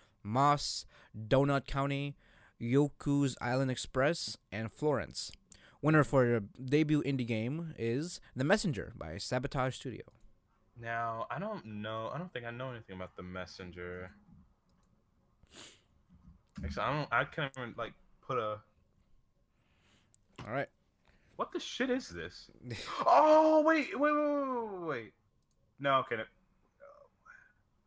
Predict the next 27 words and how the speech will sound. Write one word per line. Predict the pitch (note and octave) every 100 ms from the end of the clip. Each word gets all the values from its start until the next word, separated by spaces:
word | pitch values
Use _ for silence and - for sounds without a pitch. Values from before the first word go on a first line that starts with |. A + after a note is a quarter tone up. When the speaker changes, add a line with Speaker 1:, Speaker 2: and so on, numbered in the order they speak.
| _ _ _ _ -
Speaker 2:
Hold | G2+
on, | G#2
let |
me | B2 -
see. | F#2
Let | A#2+ A#2
me. | B2 - - - - -
Oh, | C#4 D4 D4 D4+
I |
know | D4+
what | D4+ C#4+
this | A#3
is. | A3+ A3
This | D#3+ E3+
is. | G3 E3+
I | C3+
think | E3 E3
this | E3+ F3
might | E3
be | D#3+
another | D#3+ D#3+ D#3 D#3
game | D#3+ E3
that | D#3+
I | D#3
can | D#3 C#3+
gush | D#3+ -
about. | C#3 B2